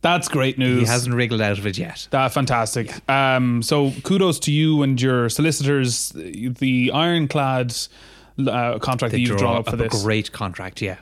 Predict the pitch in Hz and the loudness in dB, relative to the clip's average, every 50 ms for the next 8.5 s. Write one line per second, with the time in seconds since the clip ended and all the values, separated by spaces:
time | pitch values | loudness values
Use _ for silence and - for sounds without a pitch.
0 | - - 127 117 - - - 127 113 123 113 107 101 - - - - - - 120 | -8 -4 -4 -4 -4 -6 -8 -6 -4 -4 -4 -4 -6 -10 -14 -12 -8 -4 -2 -2
1 | 117 113 113 113 110 110 - 117 117 113 113 110 110 110 107 117 143 156 190 214 | 0 0 -2 -2 -4 -4 -4 -2 -2 -2 -2 -2 -2 -2 -2 0 2 2 4 4
2 | 226 220 214 202 196 190 180 160 - - - - 180 175 170 170 165 160 160 156 | 4 4 4 2 2 2 0 0 -2 -4 -4 -2 0 0 2 2 2 2 2 2
3 | 156 151 147 - - - 135 139 139 135 135 135 131 120 120 117 - 139 135 135 | 0 0 -2 -2 -2 -2 -2 0 0 0 0 0 0 -2 -2 -4 -2 -2 -2 -2
4 | 127 127 120 120 123 120 120 120 123 127 135 139 139 135 - 143 131 127 127 123 | 0 0 0 0 0 0 0 0 0 0 0 0 -2 -2 -2 0 0 0 0 -2
5 | - 131 127 127 127 123 120 123 120 - 120 117 117 113 - - 160 165 170 147 | -2 -2 -2 0 0 -2 -2 -4 -4 -6 -6 -6 -6 -4 -2 0 0 0 0 0
6 | 123 104 - - - - - 120 123 156 170 170 165 - - 147 135 131 131 127 | -2 -6 -8 -8 -10 -8 -6 -4 -2 -2 -2 -2 -2 -4 -2 -2 0 0 0 0
7 | 120 131 131 131 139 - - 139 127 123 123 123 127 - - - 180 - - 151 | -2 -2 -2 -2 -2 -4 -4 -2 -2 -2 -2 -4 -4 -4 -4 -4 -4 -2 -2 -2
8 | 135 - 139 135 131 127 123 123 120 | -2 -2 -2 -2 -2 -2 -2 -2 -4